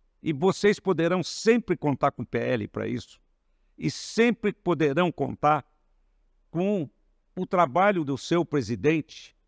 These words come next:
mesmo fazendo as coisas que eu não gosto de fazer.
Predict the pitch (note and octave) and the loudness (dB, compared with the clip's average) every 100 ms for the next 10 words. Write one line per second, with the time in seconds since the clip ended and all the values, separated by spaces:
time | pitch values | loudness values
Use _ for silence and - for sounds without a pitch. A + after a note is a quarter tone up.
0 | _ - D3+ E3 F#3+ A3 E3+ E3+ - D#3+ | _ -12 -6 0 4 4 2 -4 0 0
1 | G2 D3+ F#3+ E3+ D3 - C#3 F3+ D3+ E3 | 2 0 0 0 -2 -2 0 0 2 -2
2 | - - F3+ E3+ D3 D3+ D#3+ - B2 F#2+ | -4 0 2 2 2 2 0 0 -6 -4
3 | - G2 E2+ A#2+ | -4 -6 -6 -6